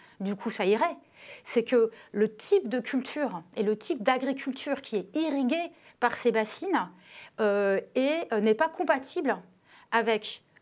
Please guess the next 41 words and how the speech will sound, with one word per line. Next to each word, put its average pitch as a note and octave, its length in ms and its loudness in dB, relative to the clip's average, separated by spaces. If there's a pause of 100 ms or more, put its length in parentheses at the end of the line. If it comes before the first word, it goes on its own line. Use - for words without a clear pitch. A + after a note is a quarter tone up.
(120)
euh, F#3+ 140 -2
le G#3 120 4
dérèglement G#3 400 0
climatique, G3+ 600 -10 (420)
la A3 140 2
protection A#3 440 -2
du G3+ 120 -2
vivant, G3+ 340 0 (280)
compte A#3+ 260 -2
tenu A#3 360 0
de, A3 320 4 (300)
euh, F#3 340 2 (120)
toutes D4+ 260 -4
les, A#3+ 240 6
euh, F#3+ 720 0
euh, E3+ 60 -2
la G3+ 140 2
consommation B3+ 600 0
d'eau B3 220 4
que B3+ 180 -2
cette G#3+ 300 -2
agriculture G#3 680 -2 (280)
plutôt B3 280 -2
productiviste, C#4 680 -2
même G#3 160 -4
si, A3 280 -4
euh, F#3 120 0
faudrait, F#3 400 -8
euh, E3+ 340 -6
être - 260 -6
plus G#3 200 -10
subtil G#3 340 -8
sur G#3 120 -2
les G3+ 60 0
Deux-Sèvres, A3 280 0
mais F#3+ 80 -4
en G3 60 -8
tout - 80 -12
cas G#3+ 180 0 (380)
plutôt C4+ 340 -2
productiviste, B3 800 -2